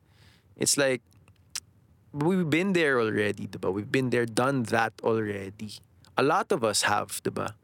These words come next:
So, it's that, again, pointing it out to that very thin line, fe-, very weird blur of balancing out, ano, value, uh, vulnerabilities,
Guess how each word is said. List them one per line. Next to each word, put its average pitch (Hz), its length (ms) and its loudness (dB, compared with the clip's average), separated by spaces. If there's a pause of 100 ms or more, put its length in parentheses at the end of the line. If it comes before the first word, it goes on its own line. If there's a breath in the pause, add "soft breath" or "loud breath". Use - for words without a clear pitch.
(380 soft breath)
So, 143 540 2 (600)
it's 175 180 2
that, 202 220 0 (160)
again, 143 480 0
pointing 160 320 2
it 147 120 -2
out 123 200 2
to 135 80 2
that 135 160 0
very 156 480 0
thin 147 480 2
line, 120 320 0
fe-, 143 340 -2
very 135 840 0 (180)
weird 131 460 0
blur 120 480 2
of 110 260 -2 (540 loud breath)
balancing 135 580 2
out, 113 300 0 (1400)
ano, 120 280 2
value, 143 600 0 (2000)
uh, 101 400 0 (560)
vulnerabilities, 156 1400 0